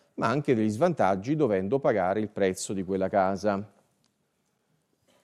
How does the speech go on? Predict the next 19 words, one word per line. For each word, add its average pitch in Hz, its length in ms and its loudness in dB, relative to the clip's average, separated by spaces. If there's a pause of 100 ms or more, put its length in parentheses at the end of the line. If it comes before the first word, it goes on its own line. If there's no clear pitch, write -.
(140)
Quali 302 240 10
sono 170 380 10
le 208 160 10
fonti 160 480 4
di 156 100 4
questo 151 320 -2
fenomeno 147 560 0
di 131 140 0
autorizzazione, 160 1200 0
di 107 100 -4
ampliamento 147 800 2
della 120 180 0
sfera 127 320 2
giuridica 120 560 0
di 107 80 -4
un 113 80 -4
altro 117 300 0
soggetto 120 600 2
che, 107 260 -6